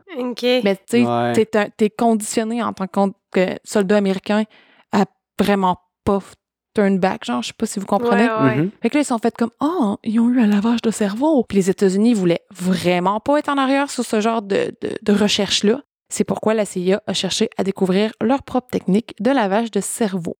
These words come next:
Speaker 1: Attends, mais c'est, c'est supposément vrai, là.
Speaker 2: Oui, c'est exactement ça que je m'en allais dire.
Speaker 1: Ah.
Speaker 2: C'est pas
Speaker 3: Ouais.
Speaker 2: une théorie du complot, c'est arrivé.
Speaker 1: Arc !
Speaker 2: C'est
Speaker 1: Non.
Speaker 2: arrivé.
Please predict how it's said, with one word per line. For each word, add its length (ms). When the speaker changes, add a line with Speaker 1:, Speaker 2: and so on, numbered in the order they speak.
Speaker 1:
Attends, 480
mais 100
c'est, 380
c'est 480
supposément 520
vrai, 240
là. 120
Speaker 2:
Oui, 220
c'est 100
exactement 440
ça 120
que 80
je 60
m'en 60
allais 180
dire. 300
Speaker 1:
Ah. 120
Speaker 2:
C'est 80
pas 460
Speaker 3:
Ouais. 300
Speaker 2:
une 100
théorie 240
du 80
complot, 580
c'est 200
arrivé. 420
Speaker 1:
Arc ! 320
Speaker 2:
C'est 100
Speaker 1:
Non. 80
Speaker 2:
arrivé. 640